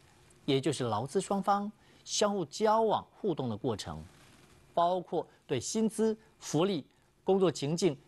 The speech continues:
以及其他有关雇佣的事宜的沟通、协调、争执、协调、调试以及合作等等一连串的活动的范畴。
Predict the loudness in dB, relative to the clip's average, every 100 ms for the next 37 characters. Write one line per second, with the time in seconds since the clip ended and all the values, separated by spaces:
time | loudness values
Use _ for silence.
0 | _ 0 0 0 2 2 2 0 0 -2
1 | -2 -2 2 4 2 0 -6 -6 -2 0
2 | 0 -2 0 0 0 -2 -2 -4 0 0
3 | 0 -2 0 -4 -4 0 2 0 -4 -6
4 | -4 -4 0 2 2 0 -2 -2 -4 -2
5 | 0 0 0 -2 -2 -4 0 0 2 2
6 | 4 0 0 0 0 -2 0 0 -2 -2
7 | -6 -6 -4 -2 0 0 -2 -4 -4 -4
8 | -8 -14